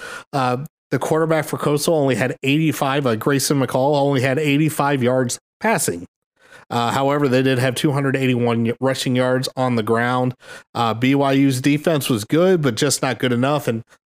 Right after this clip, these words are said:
at the very tail end, B Y U had a little bit of time left, and I really wish Coastal had just gone for it 'cause they were at midfield,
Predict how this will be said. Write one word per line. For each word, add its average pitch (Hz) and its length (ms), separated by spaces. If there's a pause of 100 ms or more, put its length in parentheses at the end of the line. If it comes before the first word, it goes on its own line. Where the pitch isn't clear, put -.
at 113 100
the 123 60
very 170 300
tail 170 340
end, 139 300
B 131 100
Y 151 220
U 147 300
had 151 460
a 143 120
little 143 260
bit 135 140
of 120 100
time 135 280
left, 123 280
and 110 100
I 117 40
really 151 280
wish 151 220
Coastal 139 540
had 135 260
just 120 220
gone 123 260
for 156 300
it 156 80
'cause 120 140
they 127 100
were 123 160
at 127 240
midfield, 135 720